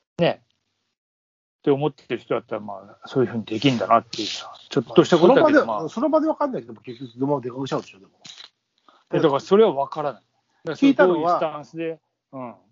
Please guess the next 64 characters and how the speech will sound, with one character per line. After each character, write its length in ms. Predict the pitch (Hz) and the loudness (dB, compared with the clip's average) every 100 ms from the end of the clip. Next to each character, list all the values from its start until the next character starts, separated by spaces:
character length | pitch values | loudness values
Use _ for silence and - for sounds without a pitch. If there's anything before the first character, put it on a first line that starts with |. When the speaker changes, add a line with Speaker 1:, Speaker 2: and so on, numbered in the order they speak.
| _ _ _ _ _ _ _ _ _ _ _ _ _ _ _ | _ _ _ _ _ _ _ _ _ _ _ _ _ _ _
Speaker 2:
聞 60 | 247 | -12
い 60 | |
た 120 | 240 226 | -10 -10
の 140 | 147 | -6
は、 240 | 160 127 - _ _ - | -4 -6 -10 _ _ -12
俺 240 | 175 160 | -6 -4
も 300 | 151 147 151 _ _ _ _ _ | -2 -4 -8 _ _ _ _ _
ピ 100 | - | -12
ー 20 | 156 | -6
シ 80 | |
ー 20 | 160 | -4
ア 20 | |
ー 20 | |
ル 60 | 120 | -6
で 60 | |
一 120 | 117 | -8
回 100 | 156 | -8
も 60 | 139 | -8
や 60 | 135 | -10
っ 20 | |
た 140 | - | -14
こ 80 | 135 | -14
と 100 | 120 | -12
な 120 | 110 | -12
い 40 | 107 | -12
け 60 | |
ど、 120 | 95 | -14
Speaker 1:
う 20 | 98 | -18
ん。 40 | - - 240 | -20 -16 -2
Speaker 2:
仕 80 | 208 | 2
事 180 | 220 190 | 4 4
上 200 | 190 185 | 2 2
何 180 | 208 | 0
回 140 | 180 117 | 0 -10
も、 100 | - _ | -12 _
毎 200 | 143 170 | -6 -6
日 140 | 160 | -4
や 60 | 165 | -6
っ 20 | |
て 120 | - 160 | -6 -10
る 60 | |
人 140 | 156 156 | -6 -8
っ 80 | |
て 100 | - | -10
い 20 | 104 | -18
う 40 | |
の 20 | |
も 40 | 92 | -18
い 40 | |
る 60 | 95 | -20
か 80 | 92 | -16
ら、 80 | |
民 140 | 95 107 | -16 -14
間 180 | 110 104 | -12 -8
の 140 | 127 | -6
人 160 | 104 92 | -8 -10
で 80 | |
ね。 160 | 110 98 | -12 -10
Speaker 1:
う 60 | 120 | -12
ん、 20 | |
う 40 | 101 | -12
ん。 580 | - - _ _ - | -14 -20 _ _ -12
Speaker 2:
あ 80 | 135 | -10
の、 360 | 113 104 110 | -10 -12 -14